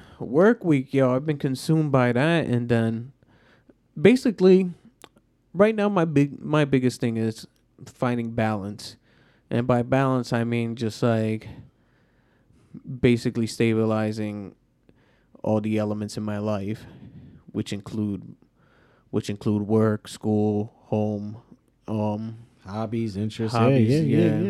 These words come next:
Speaker 2: yeah.
Speaker 1: you know what I mean.
Speaker 2: Yeah.
Speaker 1: So I've been, I've been basically reflecting on that a lot, and, um, basically, no, what it comes down to is just, uh,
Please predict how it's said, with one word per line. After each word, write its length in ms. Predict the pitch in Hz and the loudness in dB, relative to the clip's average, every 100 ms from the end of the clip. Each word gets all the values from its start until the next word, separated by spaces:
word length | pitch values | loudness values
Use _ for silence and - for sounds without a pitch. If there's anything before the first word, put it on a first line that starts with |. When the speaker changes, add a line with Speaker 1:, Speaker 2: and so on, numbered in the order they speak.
| 185 | -2
Speaker 2:
yeah. 40 | |
Speaker 1:
you 140 | 123 | -2
know 80 | 143 | -4
what 120 | 107 | -4
I 60 | 92 | -6
mean. 240 | 98 98 110 - | -8 -12 -14 -10
Speaker 2:
Yeah. 300 | - 240 285 127 | -4 -2 0 0
Speaker 1:
So 400 | 104 107 107 104 - _ _ _ _ _ _ _ _ _ - - | 2 0 -2 -6 -14 _ _ _ _ _ _ _ _ _ -12 -4
I've 120 | 117 | -2
been, 360 | 120 110 107 - | 0 -2 -4 -4
I've 160 | 151 160 | -2 0
been 160 | 131 - 117 | -2 -4 -2
basically 420 | 110 104 101 101 | -2 -2 -6 -6
reflecting 540 | 98 - 101 - 101 | -6 -6 -8 -8 -10
on 220 | 101 95 | -10 -10
that 300 | 98 98 95 - _ _ - - _ _ _ _ - | -8 -8 -10 -14 _ _ -20 -20 _ _ _ _ -8
a 60 | |
lot, 320 | 98 101 98 - - _ _ _ _ _ _ - | -6 -8 -12 -18 -20 _ _ _ _ _ _ -14
and, 180 | 104 98 | -12 -10
um, 400 | 92 82 82 95 _ _ _ _ _ _ _ | -10 -12 -14 -18 _ _ _ _ _ _ _
basically, 880 | - 127 127 131 135 123 120 117 120 - _ _ _ _ - | -2 0 0 -6 -2 0 0 0 -4 -12 _ _ _ _ -4
no, 200 | 165 156 | 0 0
what 140 | 135 | 0
it 60 | 127 | -2
comes 240 | 120 110 | -4 -4
down 200 | 104 104 | -6 -6
to 200 | - 104 | -6 -4
is 120 | 104 | -4
just, 260 | 101 101 - | -4 -6 -4
uh, 260 | 104 107 | -4 -4